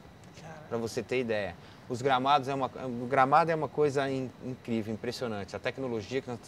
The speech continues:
Speaker 2: temos pra, pra todos os gramados é, é uma coisa impressionante.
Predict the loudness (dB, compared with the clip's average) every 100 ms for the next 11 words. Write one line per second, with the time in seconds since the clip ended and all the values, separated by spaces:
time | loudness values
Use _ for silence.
0 | -8 -6 -6 -6 -4 -2 -2 -4 -6 -6
1 | -8 -6 -6 -4 -2 -2 -2 -6 -8 -8
2 | -8 -6 -6 -6 -8 -8 -6 -8 -8 -14